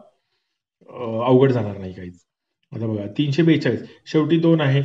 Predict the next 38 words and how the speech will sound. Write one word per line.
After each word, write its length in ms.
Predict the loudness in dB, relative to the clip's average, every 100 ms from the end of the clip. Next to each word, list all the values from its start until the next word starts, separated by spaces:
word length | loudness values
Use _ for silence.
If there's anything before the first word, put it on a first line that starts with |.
| -4 -14 0
दोनची 320 | 4 6 6
विभाजितेची 500 | 6 6 2 0 -2
कसोटी 340 | -2 -2 -2
सांगते 320 | 0 -2 0 -2
की 80 |
ज्या 220 | 2 2 2
संख्येच्या 320 | 0 0 0
शेवटी 280 | 2 2 2
दोन, 300 | 0 0 -2
चार, 280 | 0 2 0
शून्य, 340 | -2 -4 -4 -4
आठ, 200 | -4 -4 -8 -20 _ _ _ -20 -8
सहा 420 | -4 -2 -2 -2
आहे, 160 | -4 -6 -12 -20 _
त्यांना 220 | 0 2
दोनने 320 | 4 4 4 2
पूर्ण 280 | -2 -2
भाग 160 | 0 0
जातो, 280 | 0 0 -2
म्हणजे 160 | 0
आपण 320 | -2 0 -2 2
दोनने 300 | 2 2 0
भाग 180 | -2
देऊ. 300 | -2 -2 -2 -4 -18 -20 -20 -20 _ -18
भाग 300 | -8 -6 -2
काय 140 | 0
लागतो 220 | 0 -2
सांगा? 240 | -6 -6 -8
बे 320 | -4 -2 0
एके 340 | -2 -6 -6
बे, 540 | -4 0 2 2 0 -8
बे 360 | -8 -2 -2
सती 380 | -2 -6 -8 -8
चौदा 520 | -6 -6 -6 -8 -10
आणि 280 | -10 -12 -10
बे 100 | -8
एके 220 | -10 -6
बे, 100 | -8